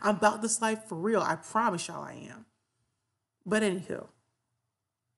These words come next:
I hope that this helps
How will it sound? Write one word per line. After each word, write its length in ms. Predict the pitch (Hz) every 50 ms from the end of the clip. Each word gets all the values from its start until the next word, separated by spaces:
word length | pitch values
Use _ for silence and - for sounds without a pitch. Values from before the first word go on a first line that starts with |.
| _ _ _
I 140 | - 240 277
hope 460 | 254 - - 294 311 339 311 339 -
that 240 | - 214 214 - 175
this 320 | 180 185 185 - - - - -
helps 840 | - - - - - - - - - _ - - - - - -